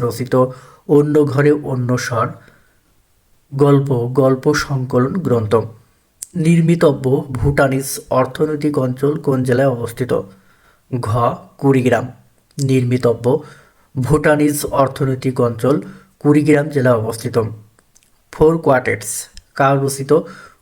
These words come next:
কবিতা সংকলন? খ, টি এস এলিয়ট। ফোর কোয়ার্টেটস টি এস এলিয়ট রচিত কবিতা সংকলন। মায়ানমার কোন দেশের কাছ থেকে স্বাধীনতা লাভ করে?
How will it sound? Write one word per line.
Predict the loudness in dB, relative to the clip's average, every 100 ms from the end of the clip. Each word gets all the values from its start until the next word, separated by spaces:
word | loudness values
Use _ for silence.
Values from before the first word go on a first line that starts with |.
| 0
কবিতা | 2 4 2 0 0
সংকলন? | -6 -4 -2 0 -2 -8 -16
খ, | -4 -2 -2 -4 -18 _ _ -6
টি | -6 -2 0
এস | -2 -4 -8 -4
এলিয়ট। | -2 0 -2 -4 -12 -16 _ _ -20 _ -6
ফোর | -2 -2 0
কোয়ার্টেটস | -2 0 -2 -4 -10 -16 _ _ _ _ _
টি | -6 2 2
এস | 2 -2 -8 -2
এলিয়ট | 0 2 2 0 -4
রচিত | -4 -2 -2 0 0
কবিতা | 0 0 -2 -2
সংকলন। | -8 -4 -2 -2 -6 -18 _ _ _ _
মায়ানমার | -2 0 2 0 2 2 2
কোন | 0 2 2
দেশের | 0 0 0
কাছ | -2 -2
থেকে | -2 -2
স্বাধীনতা | -4 -4 -2 -2 0 0
লাভ | -2 0
করে? | 0